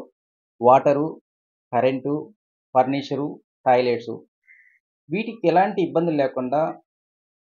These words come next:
సాధ్యమైన త్వరలోనే పని పూర్తి చేయాలని ఇప్పటికే ఎన్నికల కమిషన్ ఆదేశాలు జారీ చేసింది.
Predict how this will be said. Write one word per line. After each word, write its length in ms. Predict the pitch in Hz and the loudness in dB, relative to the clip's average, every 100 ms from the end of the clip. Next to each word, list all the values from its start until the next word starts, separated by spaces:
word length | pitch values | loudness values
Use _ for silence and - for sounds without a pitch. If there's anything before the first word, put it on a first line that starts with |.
| - | 0
సాధ్యమైన 340 | 139 139 139 135 | 0 0 -2 -2
త్వరలోనే 360 | 139 147 147 - - _ _ _ - | -2 0 -2 -4 -12 _ _ _ -4
పని 140 | 170 151 | -4 -4
పూర్తి 200 | 147 147 | -6 -4
చేయాలని 320 | 135 127 127 127 | -2 0 0 -4
ఇప్పటికే 260 | - - 131 | -10 -6 -4
ఎన్నికల 240 | 143 143 131 | -4 -6 -6
కమిషన్ 340 | 127 123 127 127 | -6 -6 -4 -4
ఆదేశాలు 340 | 135 135 120 120 | -2 -4 -2 -2
జారీ 180 | 123 117 | -2 -4
చేసింది. 340 | 113 117 117 | -8 -8 -8